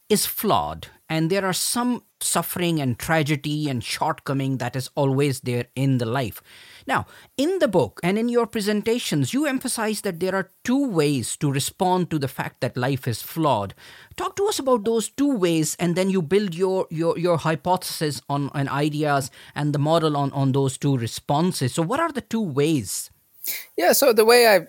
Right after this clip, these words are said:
Speaker 2: I mean, it's a bit schematic, right? Nothing is ever quite so clean, but the basic idea is that, um, there is the greatness model. And what the greatness model says is, yes, we know, like, life is flawed, and yes, we know that in the pursuit of greatness,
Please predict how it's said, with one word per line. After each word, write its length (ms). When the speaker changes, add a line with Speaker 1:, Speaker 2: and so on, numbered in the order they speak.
Speaker 2:
I 60
mean, 180
it's 160
a 60
bit 180
schematic, 640
right? 220
Nothing 260
is 160
ever 220
quite 360
so 220
clean, 400
but 160
the 60
basic 520
idea 380
is 220
that, 220
um, 760
there 140
is 100
the 80
greatness 460
model. 340
And 100
what 120
the 60
greatness 520
model 300
says 460
is, 240
yes, 480
we 220
know, 180
like, 260
life 320
is 160
flawed, 520
and 180
yes, 260
we 100
know 400
that 220
in 100
the 80
pursuit 380
of 140
greatness, 560